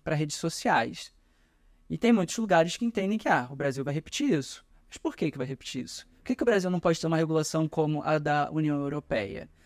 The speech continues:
Por que que o Brasil não pode ter regras de privacidade como as da Alemanha? Por que que aquele aceitar to-, todos os termos que todo mundo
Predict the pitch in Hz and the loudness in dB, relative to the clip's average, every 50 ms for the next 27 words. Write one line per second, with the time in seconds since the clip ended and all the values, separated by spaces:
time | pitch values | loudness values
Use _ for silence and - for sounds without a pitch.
0 | _ _ _ - 233 - 247 247 233 220 202 214 214 208 208 202 190 180 - - | _ _ _ -6 -2 2 4 4 4 4 4 2 2 2 4 4 4 4 2 -2
1 | - 180 175 175 165 156 147 160 165 165 165 156 - - 160 147 147 151 151 - | -2 0 2 2 2 2 2 2 2 2 0 -2 -2 -6 -8 -4 -4 -4 -4 -4
2 | 156 151 151 151 147 156 - - 156 156 160 160 - _ _ - - 156 156 151 | 0 2 2 2 2 0 -2 0 0 2 2 0 -2 _ _ -4 -2 -2 0 0
3 | 160 156 156 160 160 160 151 139 131 127 120 120 120 - _ _ _ _ - 190 | 0 2 2 2 2 0 0 -2 -2 -4 -4 -6 -6 -8 _ _ _ _ -6 -6
4 | - - 254 240 - 269 233 - - 226 202 202 196 196 175 160 - - - - | -2 0 -2 0 2 2 2 2 2 4 4 6 6 4 4 0 0 -4 -10 -2
5 | - 160 - - 165 160 - 190 196 190 - - 190 190 190 190 175 - - 180 | -2 0 0 0 -2 2 2 2 2 2 2 2 2 2 2 0 -2 -2 -2 -2
6 | 170 170 160 165 165 156 - - 170 175 185 185 170 - - 202 190 196 202 185 | -2 -2 -2 -4 -4 -4 -2 -2 0 0 0 0 -2 -4 -2 -2 0 0 0 0
7 | 185 185 180 175 | 0 0 0 -2